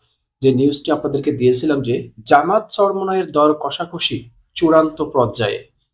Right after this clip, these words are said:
কিন্তু হাস্যকর বিষয় হচ্ছে এখন পর্যন্ত তারা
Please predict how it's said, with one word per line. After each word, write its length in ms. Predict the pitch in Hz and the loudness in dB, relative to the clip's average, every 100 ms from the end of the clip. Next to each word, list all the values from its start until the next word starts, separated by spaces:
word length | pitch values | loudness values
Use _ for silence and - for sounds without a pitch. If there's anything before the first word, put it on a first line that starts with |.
| - | -8
কিন্তু 160 | 135 135 | -4 -2
হাস্যকর 540 | 147 - - 208 220 | -2 -2 0 2 2
বিষয় 280 | 208 196 208 | 0 -2 -2
হচ্ছে 300 | 202 - - 113 76 - _ _ _ - | -2 -10 -6 -6 -6 -20 _ _ _ -6
এখন 260 | 143 190 202 | -4 -4 -8
পর্যন্ত 460 | - 185 170 180 175 175 | -2 -2 0 -2 0 -2
তারা 220 | 165 117 | 0 0